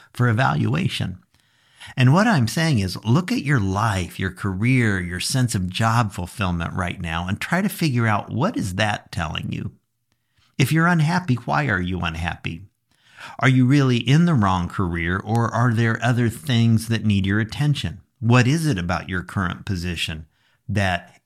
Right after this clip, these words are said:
increases or decreases your ful-, fulfillment? You see, most people, even followers of Jesus, don't think like this. And yet the Apostle Paul instructs us in Romans twelve two. He says, "Don't copy the behavior and customs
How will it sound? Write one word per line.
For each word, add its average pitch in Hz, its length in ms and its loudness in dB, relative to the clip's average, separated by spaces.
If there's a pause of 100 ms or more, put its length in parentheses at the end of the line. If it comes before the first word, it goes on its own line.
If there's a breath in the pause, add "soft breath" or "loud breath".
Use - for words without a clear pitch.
increases 98 920 0
or 104 160 2
decreases 92 800 -2
your 85 80 -4
ful-, 113 460 -2
fulfillment? - 600 -4 (1200 loud breath)
You 143 80 2
see, 165 180 4
most 175 360 4
people, 101 320 2
even 139 240 4
followers 117 520 2
of 85 120 -4
Jesus, 87 420 0
don't 95 300 -2
think 120 200 0
like 80 280 -4
this. 90 240 -10
And 113 100 4
yet 131 160 2
the 110 100 0
Apostle 139 440 -2
Paul 127 360 0
instructs 90 520 -4
us 85 180 -4
in 90 160 -2
Romans 95 420 0
twelve 90 400 -4
two. 170 200 0
He 107 80 0
says, 90 260 -2
"Don't 107 300 -2
copy 104 440 -2
the 90 100 0
behavior 90 560 0
and 90 200 -4
customs 87 560 -4